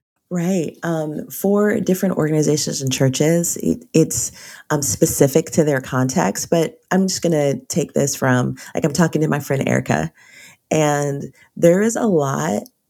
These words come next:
that begins with very simple things of looking who is around you in proximity to you. And at the risk of oversimplifying, of saying hello.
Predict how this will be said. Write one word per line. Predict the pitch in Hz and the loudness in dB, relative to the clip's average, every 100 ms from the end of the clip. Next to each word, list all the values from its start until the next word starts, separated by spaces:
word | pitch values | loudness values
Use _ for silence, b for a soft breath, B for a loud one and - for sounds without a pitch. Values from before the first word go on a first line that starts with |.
| _ _ - | _ _ -2
that | 151 156 | -2 0
begins | 151 - 147 151 | -2 0 -2 0
with | 147 139 | -2 0
very | 135 135 139 | 0 2 0
simple | 131 131 139 135 | 0 0 0 -2
things | 135 131 131 131 - | 2 4 2 0 -2
of | 143 131 135 | 0 2 2
looking | 135 131 147 143 | 2 2 0 0
who | 135 | 2
is | 131 131 | 2 2
around | 127 127 123 | 2 2 2
you | 143 - 143 - | 2 2 0 -2
in | 131 | -2
proximity | 127 143 - - 123 - 131 | 0 -2 -2 0 2 2 0
to | - - | 0 0
you. | - - 131 B B B _ 147 | 0 0 -6 B B B _ 0
And | 143 139 127 - _ _ _ - | 2 2 2 0 _ _ _ -4
at | 156 - | -2 0
the | 139 | 2
risk | 143 143 - | 2 2 0
of | 156 131 135 | -2 0 0
oversimplifying, | 131 143 135 131 127 147 147 147 156 175 190 B B | 0 0 0 -2 0 -2 0 0 2 0 -2 B B
of | - | -4
saying | - 143 135 131 | 0 2 2 2
hello. | 131 120 - | 2 2 0